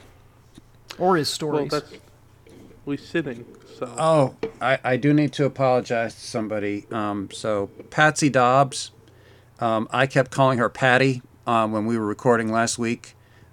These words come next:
Speaker 3: because Patty, Patty Gilstrap was there and I had Patty on the brain. But, um, Patsy, I'm sorry for saying your name wrong. Um, and, and, and that's all I got.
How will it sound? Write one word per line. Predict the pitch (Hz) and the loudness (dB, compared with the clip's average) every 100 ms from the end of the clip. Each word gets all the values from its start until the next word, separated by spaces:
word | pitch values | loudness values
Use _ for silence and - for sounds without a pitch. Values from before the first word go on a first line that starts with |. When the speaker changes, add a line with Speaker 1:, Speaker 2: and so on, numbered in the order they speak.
| - | -12
Speaker 3:
because | 131 - 113 98 | -10 -4 -6 -6
Patty, | - 139 123 117 110 - | 2 2 2 -2 -8 0
Patty | 131 101 | 0 2
Gilstrap | 107 113 - 120 110 | -2 -2 0 0 0
was | 110 98 | -6 -2
there | 110 113 107 - | 0 0 -2 -6
and | 110 101 | -6 -6
I | 95 | -4
had | 110 104 | -4 -4
Patty | - 120 110 107 | -2 -2 0 -2
on | 104 | -4
the | |
brain. | 95 107 107 110 107 _ - _ _ - | -4 -4 -2 -4 -8 _ -20 _ _ -6
But, | 101 - - | -6 -6 -10
um, | 101 95 87 | -6 -6 -4
Patsy, | 135 113 - 120 113 | 0 0 0 -6 -6
I'm | 107 101 | -6 -4
sorry | - 110 110 107 | 0 2 2 -2
for | - 101 90 - | -6 -8 -8 -8
saying | - 117 110 | -4 -2 -4
your | 107 | -4
name | 110 107 | -4 -2
wrong. | 107 107 107 95 _ _ _ - _ _ 113 | -2 -2 -4 -6 _ _ _ -20 _ _ -12
Um, | 104 90 90 87 _ - - | -10 -10 -12 -16 _ -20 -14
and, | 98 92 | -14 -12
and, | 98 98 | -14 -10
and | 104 98 95 | -10 -6 -4
that's | 95 - | -4 -6
all | 80 | -8
I | 87 | -10
got. | - | -16